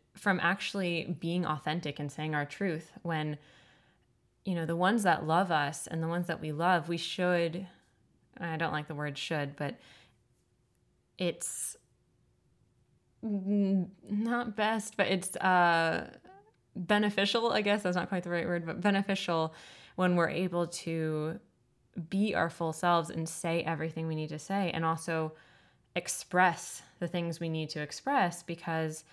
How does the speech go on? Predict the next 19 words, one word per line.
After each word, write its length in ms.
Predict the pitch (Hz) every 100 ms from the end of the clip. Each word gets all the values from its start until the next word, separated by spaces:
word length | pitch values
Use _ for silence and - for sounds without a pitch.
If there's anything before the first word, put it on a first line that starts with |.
| _ _ _ -
we 100 | 185
end 140 | 190
up 100 | 180
clearing 480 | - 196 185 190 185
out 160 | 170 170
the 80 |
relationship 640 | 160 156 175 190 175 160 156
and, 300 | 156 151 202 - _ _ -
and, 260 | 160 156 156
you 80 |
know, 220 | 156 147 -
clearing 400 | - 180 170 165
out 120 | 156
resentments, 800 | 165 147 151 - 147 147 - -
not 260 | - 160 -
letting 240 | 160 156
things 240 | 160 151 135
build 280 | 151 143
up 260 | 139 135